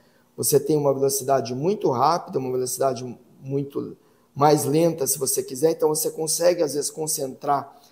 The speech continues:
essa energia num ponto. E ele tem também um histórico dos disparos, né? Então, realmente, tudo isso, ele ficou realmente ma-, melhor,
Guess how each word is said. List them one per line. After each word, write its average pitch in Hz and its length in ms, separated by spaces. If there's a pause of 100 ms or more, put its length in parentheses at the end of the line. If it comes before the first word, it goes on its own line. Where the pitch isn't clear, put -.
(140)
essa 131 260
energia 135 540
num 160 200
ponto. 170 440 (540)
E 170 140
ele 196 160
tem 196 240
também 202 600
um 185 140
histórico 170 720
dos 123 180
disparos, 117 680
né? 139 200
Então, 170 440 (280)
realmente, 170 800
tudo 160 380
isso, 156 500 (340)
ele 151 280
ficou 160 760
realmente 156 640
ma-, 143 420
melhor, 139 840